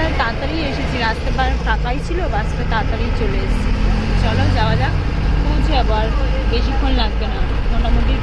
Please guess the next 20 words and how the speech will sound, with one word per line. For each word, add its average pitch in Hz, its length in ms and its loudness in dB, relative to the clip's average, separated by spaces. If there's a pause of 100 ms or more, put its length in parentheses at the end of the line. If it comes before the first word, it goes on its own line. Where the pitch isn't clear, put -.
(100)
পনেরো 247 320 0
কুড়ি 254 240 0
মিনিটের 254 520 0
মধ্যে, - 260 0 (220)
ম্যাক্সিমাম 320 560 0
আধ 220 80 -2 (120)
ঘন্টার 262 300 -2
মধ্যে - 220 0
বাড়ি 208 220 0
পৌঁছে 208 300 -2
যাবো। - 160 0 (2250)
যে 277 140 -10
আমরা 262 220 -4
বাড়ি 240 240 0
চলে 269 200 -2
এসেছি, 320 220 -8 (140)
সন্ধে 262 380 -2
হয়ে 262 180 -4
গেছে। 240 200 -6 (540)
ওখানে 269 200 -8